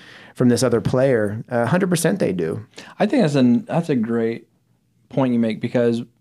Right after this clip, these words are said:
Speaker 2: I, I work with speakers in the education world here at Premier, and, uh,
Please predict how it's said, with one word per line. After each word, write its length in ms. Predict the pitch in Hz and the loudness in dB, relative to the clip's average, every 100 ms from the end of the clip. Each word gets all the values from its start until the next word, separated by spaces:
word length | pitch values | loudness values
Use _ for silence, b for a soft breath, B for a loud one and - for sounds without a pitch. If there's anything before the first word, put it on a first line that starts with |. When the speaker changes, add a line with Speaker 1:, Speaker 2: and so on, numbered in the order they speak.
| _ - | _ -6
Speaker 2:
I, 320 | 131 131 123 - | 0 0 -2 -4
I 120 | 131 | -2
work 260 | 131 131 127 | 0 0 -2
with 80 | 123 | -4
speakers 580 | - 120 113 117 117 120 | -2 -2 0 -2 0 0
in 120 | 117 | 2
the 60 | |
education 500 | 113 117 117 110 120 | 2 0 -2 -2 0
world 200 | 113 110 | 0 -2
here 140 | 110 117 | -2 -4
at 80 | 113 | -6
Premier, 520 | - 117 110 113 110 | -4 -2 -2 -2 -6
and, 420 | 113 113 110 110 B B B - | -4 0 0 -2 B B B -8
uh, 320 | 110 104 104 | -4 -2 -4